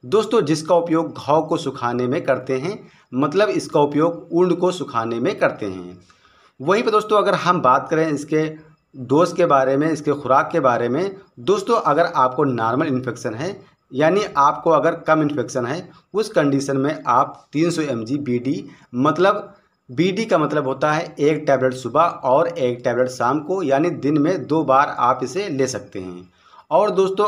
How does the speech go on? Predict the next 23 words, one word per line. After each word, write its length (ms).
अगर 240
आपको 540
ज़्यादा 360
इन्फेक्शन 480
है, 260
अगर 360
आपको 320
सीवियर 420
इन्फेक्शन 460
है, 220
उस 180
कंडीशन 500
में 300
आप 360
तीन 160
सौ 120
एम 160
जी 120
टैबलेट 540
दिन 260
में 340
तीन 240
बार, 300